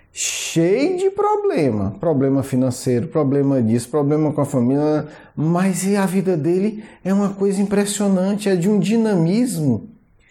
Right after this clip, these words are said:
E o indivíduo carrega uma disposição, você diz, "Mas como é que pode?" nessa idade, cheio de problema,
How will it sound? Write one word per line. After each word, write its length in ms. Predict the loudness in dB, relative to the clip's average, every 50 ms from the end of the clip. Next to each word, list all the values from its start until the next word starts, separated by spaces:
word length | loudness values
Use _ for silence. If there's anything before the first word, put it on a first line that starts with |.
| -20 -20 -20 -20 -10 -4
E 80 | -2 0
o 80 | 2 2
indivíduo 460 | 2 2 2 2 2 2 2 2 0
carrega 640 | 0 0 0 0 0 -2 0 0 0 0 0 0
uma 120 | 0 0 0
disposição, 720 | 0 -2 -4 -4 -4 -2 0 0 0 0 0 0 0 0
você 120 | -2 -2
diz, 80 | 0 -2
"Mas 100 | -2 0
como 160 | 0 0 0
é 80 | 0 0
que 140 | -2 -6 -8
pode?" 640 | -4 -2 0 0 0 0 -2 -6 -10 -14 -16 -18 _ _ _ _ _ _ _ _ _ _ _ _ _ _ _ _ _ _ _ _ _ _ _ _ _ _ _ _ _ -4
nessa 460 | 0 0 2 2 2 0 0 0 0
idade, 580 | 0 2 2 2 2 2 0 0 -2 -6 -10 -16 -18 -20 _
cheio 420 | -16 -12 -6 -2 0 0 2 2
de 120 | 2 0 0
problema, 920 | 0 0 0 0 0 2 2 2 2 2 2 2 2 2 0 0 -2